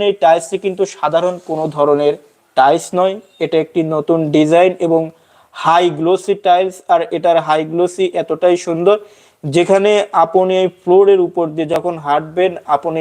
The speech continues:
হেঁটে কিন্তু মজাটা আসলে তখনই বেশ ভালোভাবে হুবহুব সুন্দরভাবে পাবেন। এটার দাম হচ্ছে পঁচানব্বই টাকা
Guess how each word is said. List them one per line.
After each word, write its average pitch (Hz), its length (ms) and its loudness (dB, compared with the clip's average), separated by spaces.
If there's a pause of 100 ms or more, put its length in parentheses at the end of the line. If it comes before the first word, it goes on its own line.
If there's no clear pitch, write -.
হেঁটে 160 280 -2
কিন্তু 180 200 0 (140)
মজাটা 151 480 4
আসলে 185 240 0 (420)
তখনই 202 440 2
বেশ 202 120 4 (180)
ভালোভাবে 185 500 4 (920)
হুবহুব 220 540 4 (540)
সুন্দরভাবে 240 540 2 (2750)
পাবেন। 202 320 2 (640)
এটার 202 280 2 (100)
দাম 208 120 2 (100)
হচ্ছে 226 300 0 (960)
পঁচানব্বই 190 560 2
টাকা 175 140 2